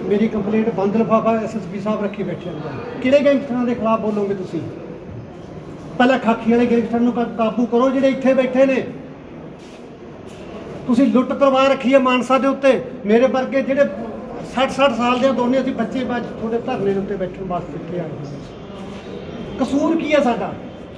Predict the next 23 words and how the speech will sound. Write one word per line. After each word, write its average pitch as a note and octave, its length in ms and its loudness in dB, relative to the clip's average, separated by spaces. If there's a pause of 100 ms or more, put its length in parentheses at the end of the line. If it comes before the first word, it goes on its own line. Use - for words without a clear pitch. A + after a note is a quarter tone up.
(1400)
ਸਰਕਾਰ A3+ 320 4
ਦਾ A#3 120 0
ਟੈਕਸ A3 340 0
ਦਿੰਦੇ A#3+ 320 -2
ਆ, B3 140 -2 (1400)
ਬਣਦਾ G#3+ 360 4
ਹੋਇਆ A3+ 280 4 (760)
ਸਾਰਾ G3+ 200 0
ਤੁਹਾਡੇ A3 280 -2
ਬ-, G3+ 420 -2 (1040)
ਬੋਬੇ A#3+ 260 8
'ਚ A#3 80 0
ਪਾਉਂਦੇ A#3 260 0
ਆ A#3 80 -2
ਸਰਕਾਰ A#3+ 380 -2
ਦੇ, A#3 260 0 (880)
ਤੇ A3+ 80 2
ਤੁਸੀਂ A3+ 260 2
ਸਾਨੂੰ A#3 240 4
ਮਾਰਨ G3+ 280 2
ਤੇ B3+ 120 0
ਤੁਲ C4 180 -2
ਗਏ। B3 220 0